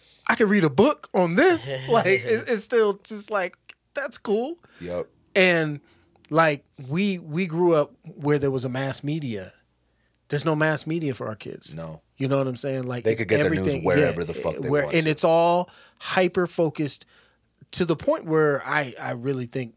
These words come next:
Speaker 1: that, like, they're just gonna end up, like, focusing everything down to the individual to the point where it's, like, all individualized.
Speaker 2: Mm-hmm.
Speaker 1: And, yeah, man, like, I don't know.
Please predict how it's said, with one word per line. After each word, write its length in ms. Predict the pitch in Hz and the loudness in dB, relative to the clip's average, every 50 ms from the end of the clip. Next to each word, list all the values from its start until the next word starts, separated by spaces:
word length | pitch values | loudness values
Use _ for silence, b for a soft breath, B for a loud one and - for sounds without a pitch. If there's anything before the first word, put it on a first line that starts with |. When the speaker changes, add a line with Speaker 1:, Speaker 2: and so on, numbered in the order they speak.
| _ - | _ -6
Speaker 1:
that, 220 | 131 123 117 - | -4 -4 -4 -4
like, 280 | 147 135 127 127 113 - | -4 -4 -4 -4 -4 -4
they're 120 | - 135 131 | -4 -4 -2
just 260 | 123 139 143 - - | -2 -2 -4 -4 -4
gonna 180 | - 135 123 117 | -6 -6 -8 -8
end 300 | 113 - 139 131 123 123 | -8 -8 -8 -6 -4 -4
up, 160 | 123 117 - | -6 -6 -6
like, 260 | 123 117 110 107 - | -8 -8 -8 -10 -12
focusing 580 | - - - - 135 123 - 135 - - 127 120 | -14 -8 -4 -2 -2 -2 -2 -4 -6 -6 -6 -8
everything 320 | 120 117 120 117 - 127 120 | -8 -8 -10 -10 -10 -10 -10
down 240 | 120 117 113 110 113 | -10 -10 -10 -10 -12
to 100 | - 127 | -12 -10
the 140 | 117 113 110 | -8 -8 -10
individual 420 | 110 107 107 117 123 120 127 113 107 | -10 -8 -8 -8 -8 -8 -10 -12 -12
to 120 | - 120 | -14 -16
the 60 | 113 | -16
point 240 | - - 123 117 117 | -14 -12 -12 -12 -10
where 120 | 120 120 | -10 -10
it's, 160 | 117 113 - - | -10 -8 -8 -8
like, 220 | 117 110 110 110 B B B B B B - | -8 -10 -12 -14 B B B B B B 2
all 220 | 170 165 151 127 | 4 4 4 2
individualized. 1000 | 123 - 143 131 127 113 147 147 127 131 110 104 104 101 104 123 139 139 - b b b b | 0 -2 -4 -4 -2 -2 -2 -2 -2 -4 -6 -8 -10 -12 -14 -14 -16 -18 -20 b b b b
Speaker 2:
Mm-hmm. 380 | 127 123 123 113 104 104 107 110 | -12 -12 -12 -12 -12 -10 -4 -2
Speaker 1:
And, 540 | 160 156 151 143 139 135 131 123 120 113 - - _ _ _ _ _ _ _ _ _ - | 0 2 2 2 2 0 0 -2 -6 -8 -10 -16 _ _ _ _ _ _ _ _ _ 0
yeah, 200 | 143 165 175 160 | 4 4 4 4
man, 260 | 143 139 139 139 135 | 4 2 2 2 0
like, 340 | 131 127 123 120 117 110 - - - | 0 0 -2 -2 -4 -6 -8 -8 -6
I 100 | 117 131 | -4 -2
don't 160 | 131 131 131 | 0 0 0
know. 260 | 139 135 123 113 104 | 0 0 0 -2 -6